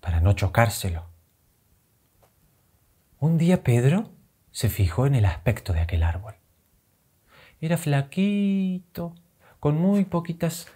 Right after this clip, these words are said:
ramas como de alambre y apenas dos o tres hojitas secas. Pedro acarició su tronco.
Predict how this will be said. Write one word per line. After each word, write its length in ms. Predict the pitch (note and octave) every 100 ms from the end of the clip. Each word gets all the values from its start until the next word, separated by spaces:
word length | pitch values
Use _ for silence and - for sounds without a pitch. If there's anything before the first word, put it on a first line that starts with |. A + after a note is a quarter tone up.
| - -
ramas 800 | - - D3 D#3 D#3 D3 C#3+ -
como 240 | - C3 A#2
de 120 | A2+
alambre 720 | G#2+ C3 D#3 D3 C3 A#2+ B2+ _ _ _ _ _
y 80 | D3+
apenas 540 | D#3+ - F3+ F3 D3+
dos 240 | E3+ E3+ D#3+
o 80 |
tres 260 | D3 D3+ D3
hojitas 440 | C3 - B2 B2
secas. 720 | - - F#2+ - G2+ - - _ _ _ _ _ _ _ _ _ _ _ _ _ _ _ _ _ _ _ _ _ _ _ _ _ _ _ _
Pedro 480 | G2+ F#2 G#2 E3 G3 - _ _ _ _ _ _ _ _ _ _
acarició 500 | G#2+ - F#2+ F2 B2+
su 160 | - G#2+
tronco. 580 | G2 E2 D#2+ - -